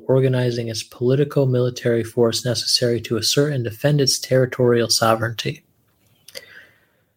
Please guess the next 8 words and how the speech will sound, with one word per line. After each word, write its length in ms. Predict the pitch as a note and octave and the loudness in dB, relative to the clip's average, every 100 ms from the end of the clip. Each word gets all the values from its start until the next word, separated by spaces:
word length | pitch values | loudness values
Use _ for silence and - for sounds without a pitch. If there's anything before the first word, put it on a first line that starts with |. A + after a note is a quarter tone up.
| _ _ _ | _ _ _
For 200 | - C3+ | -6 0
others, 320 | C3+ F3+ D3 | 6 6 6
the 100 | C3+ | 4
revolution 800 | B2 B2+ C#3+ C3+ B2+ C3+ C3 C3 - - | 4 4 4 2 0 -4 -6 -6 -10 -14
continues 720 | - C3+ B2 C3 A#2 A#2 A#2+ | -2 0 0 -2 0 0 0
until 280 | A#2 A#2 A#2+ | -2 0 2
the 100 | A2+ | 0
Thermidor. 680 | A2+ D3+ B2 A2 B2+ C#3 | 4 6 6 0 -4 -6